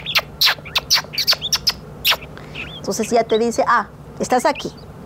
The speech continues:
Está diciéndole a todo el mundo, "Están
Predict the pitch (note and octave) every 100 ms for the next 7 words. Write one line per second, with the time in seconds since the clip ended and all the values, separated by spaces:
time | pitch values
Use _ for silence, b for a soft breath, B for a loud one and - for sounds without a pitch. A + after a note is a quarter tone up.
0 | - - G3 A3+ A3+ B3 A#3+ A#3 A3 G3+
1 | B3+ D4 C4 C4+ C4 D4+ D4+ B B B
2 | B - A#3 C4 - G#3+ B3+